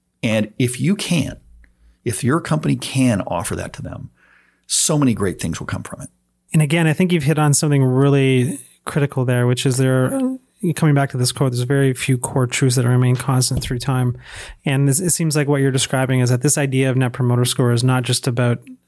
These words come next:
Speaker 2: uh, getting a number, but it has a, a large impact in many different areas of your company. And there are a few of those ideas that are really that way. Um, I have a theory. I'm gonna, I'm gonna test it out on you and see, see what you think.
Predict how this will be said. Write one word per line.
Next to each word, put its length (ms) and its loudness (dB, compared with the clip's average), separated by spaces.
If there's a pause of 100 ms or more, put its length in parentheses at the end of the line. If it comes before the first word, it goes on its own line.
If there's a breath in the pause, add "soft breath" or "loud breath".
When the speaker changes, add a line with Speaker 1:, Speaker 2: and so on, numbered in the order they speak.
Speaker 2:
uh, 160 0
getting 540 0
a 20 2
number, 240 2
but 120 0
it 80 2
has 180 2
a, 260 0
a 20 2
large 400 2
impact 560 0
in 180 2
many 320 2
different 320 2
areas 400 2
of 120 -2
your 80 -2
company. 460 0 (440 loud breath)
And 100 2
there 100 4
are 60 4
a 40 -2
few 520 2 (320)
of 100 -2
those 240 2
ideas 460 2
that 140 -2 (100)
are 100 0
really 500 2 (380)
that 300 0
way. 400 0 (580 loud breath)
Um, 460 2 (420 loud breath)
I 60 0
have 80 2
a 40 2
theory. 300 2
I'm 60 2
gonna, 180 4
I'm 320 2
gonna 140 4
test 260 -2
it 60 0
out 120 2
on 120 4
you 100 4
and 160 2
see, 360 0 (180)
see 220 0
what 200 0 (140)
you 100 -6
think. 360 -2